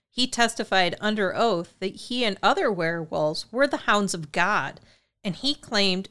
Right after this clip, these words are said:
they were warriors who went into hell to do battle with witches and demons,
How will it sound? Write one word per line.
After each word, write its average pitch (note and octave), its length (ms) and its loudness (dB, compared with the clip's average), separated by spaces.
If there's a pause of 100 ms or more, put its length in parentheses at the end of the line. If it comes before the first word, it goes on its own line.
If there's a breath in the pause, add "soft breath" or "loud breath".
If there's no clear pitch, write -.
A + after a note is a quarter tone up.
they G3+ 300 0
were G#3+ 260 0
warriors F3+ 880 0
who A3 140 -4
went G#3+ 200 2
into F#3+ 220 -2
hell G3 400 4
to - 140 -10
do F3+ 120 -6
battle F3+ 400 2
with F3+ 220 -12
witches B3 440 -4
and A#3 180 -6
demons, F#3 560 -4